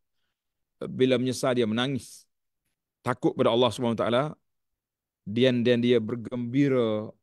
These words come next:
Apa yang dia gembirakan? Dia bergembira sebab apa? Sebab Allah beri peluang kepada dia berfikir untuk menjadi manusia yang baik.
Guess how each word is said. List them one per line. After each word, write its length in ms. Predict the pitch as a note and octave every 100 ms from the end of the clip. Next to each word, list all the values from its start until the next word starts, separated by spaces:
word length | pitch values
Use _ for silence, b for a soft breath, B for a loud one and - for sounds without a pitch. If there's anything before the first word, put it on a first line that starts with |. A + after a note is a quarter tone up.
| _ _ _ _ -
Apa 240 | A#2 -
yang 80 | B2 A#2+
dia 80 | A#2
gembirakan? 800 | A#2 A#2+ C#3+ A2+ A2 C#3+ D3+ - _ _ _ _ _ _ _ _ -
Dia 320 | C3 E3 D#3
bergembira 640 | D#3 C#3+ D#3+ D#3 G3 F#3+ F3
sebab 220 | D3 C#3+
apa? 200 | C#3 F3+ G3 - _ _ _ _ _ _ _ _
Sebab 480 | - - C3 C#3 -
Allah 240 | C#3+ D3 B2+
beri 240 | C3+ C3
peluang 480 | - D#3 D#3 C#3+ B2
kepada 240 | C3+ B2+
dia 180 | B2 C#3+ -
berfikir 880 | B2 D#3+ - A#3 G3 - E3+ C#3+ C3+
untuk 480 | F3+ D#3+ - D#3+ -
menjadi 320 | D3 C#3+ C#3+
manusia 480 | C3 C#3 D#3 - A#2+
yang 160 | G2 D#2+
baik. 240 | C#2+